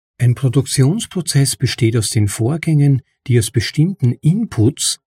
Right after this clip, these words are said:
Energie, bestimmte Outputs, Produktion erzeugen.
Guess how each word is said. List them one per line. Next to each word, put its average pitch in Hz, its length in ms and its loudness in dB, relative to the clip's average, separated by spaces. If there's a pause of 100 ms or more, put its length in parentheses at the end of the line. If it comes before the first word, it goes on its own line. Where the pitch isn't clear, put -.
(120)
Energie, 143 600 -2 (380)
bestimmte 143 600 2
Outputs, 127 840 -4 (200)
Produktion 131 800 0
erzeugen. 107 600 -6